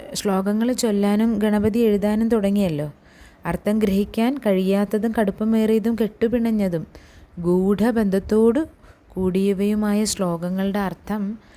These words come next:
വേർപെടുത്തി അത് മനസ്സിലാക്കിയെടുക്കാൻ സർവജ്ഞനായിട്ടുള്ള ഗണേശന് പോലും ചിലപ്പോൾ ആലോചിച്ചിരിക്കേണ്ടി വന്നു എന്നാണ് പറയുന്നത്. അപ്പൊ ആ സമയത്ത് ഭഗ-, വ്യാസഭഗവാൻ അനേക ശ്ലോകങ്ങൾ മനസ്സിൽ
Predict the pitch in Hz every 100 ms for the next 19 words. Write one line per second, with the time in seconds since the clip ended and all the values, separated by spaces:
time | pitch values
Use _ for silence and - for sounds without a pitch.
0 | - - - - 160 175 185 - 214 220
1 | 254 208 208 175 156 - 202 202 202 233
2 | 196 190 214 220 208 180 165 185 - 226
3 | 240 247 233 226 226 226 190 175 180 202
4 | - 233 233 226 214 220 214 190 - 202
5 | 226 180 170 175 170 165 214 202 208 196
6 | 202 190 180 185 170 160 151 143 143 135
7 | - - - - - - - - - 147
8 | 165 180 226 220 214 214 311 - - -
9 | - - 196 196 196 190 185 185 240 226
10 | 240 240 254 - 196 185 190 214 214 202
11 | 185 185 196 202 185 175 185 247